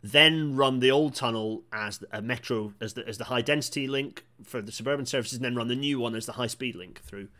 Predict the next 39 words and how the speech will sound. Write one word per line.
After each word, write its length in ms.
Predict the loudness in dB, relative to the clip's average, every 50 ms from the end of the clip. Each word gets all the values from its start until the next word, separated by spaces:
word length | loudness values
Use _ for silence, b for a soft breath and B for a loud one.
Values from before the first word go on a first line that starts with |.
| B B B B B B B B B B
Uh, 120 | -2 -2 0 0
oh, 80 | 0
by 160 | 2 2 2
the 80 | 2 4
way, 100 | 2 2
big 220 | 0 0 -2 -2
shout-out 480 | -2 -2 0 0 0 0 -2 -2 -4 -4
to, 260 | -6 -6 -4 -2 -2
uh, 260 | -2 -2 -4 -6 -8 -12 -18 _ _ _ _ _ _ _ b b b b b b b b b
Greens 200 | -10 -10 -10 -8
for 100 | -8 -8
H 120 | -8 -8 -8
S 100 | -10 -8
two, 180 | -6 -4 -2
as 120 | -2 -2 -4
ever. 240 | -6 -6 -8 -10 -12 _ _ _ _ _ _
Yeah, 220 | -14 -12 -12 -12 -14 -16 _ _
wearing 140 | -16 -12 -10
my 80 | -10
usual 260 | -8 -8 -8 -8 -10 -8
Train 220 | -8 -8 -8 -8
Spotter 180 | -8 -10 -12 -12
t-shirt. 400 | -10 -12 -12 -10 -10 -12 -12 -12 -18 -18
<laughs> 120 | 4 4
We're 260 | 4 4 4 -6 -10 -12 _ B B B B B B B B B B B B B -4
talking 100 | -4 -2
about 160 | -2 -4 -4
merchandise. 500 | -4 -6 -6 -4 -6 -6 -6 -6 -8 -12 B B B B B B B B 4
Um, 320 | 6 6 6 6 4 -2 -6
let's 200 | -6 -6 -4 -4
see, 280 | -6 -4 -4 -4 -4 -4
let's 140 | -6 -6
go 80 | -6 -6
down 200 | -4 -4 -6 -8
here. 340 | -8 -8 -8 -8 -8 -10 -10
Uh, 500 | -8 -6 -6 -4 -4 -4 -6 -6 -2 2
Adam 160 | 2 4 6
Evans, 320 | 4 4 2 2 -4 -6 0
"Tokyo, 520 | 4 4 4 6 6 4 4 4 4 2